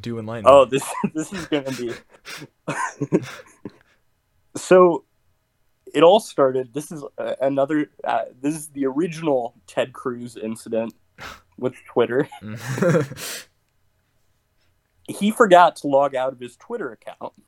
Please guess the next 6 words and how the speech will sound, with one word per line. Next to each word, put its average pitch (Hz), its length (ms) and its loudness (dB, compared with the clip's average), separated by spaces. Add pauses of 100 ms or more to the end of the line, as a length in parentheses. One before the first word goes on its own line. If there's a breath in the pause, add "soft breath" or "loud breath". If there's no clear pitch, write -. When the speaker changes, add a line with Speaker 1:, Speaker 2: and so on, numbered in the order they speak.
(220)
Speaker 1:
Oh. 87 280 -12 (1160)
Speaker 2:
And 139 480 -4 (140)
he 139 380 -12 (200)
posted 190 520 -2
on 131 260 0
Twitter 123 480 -8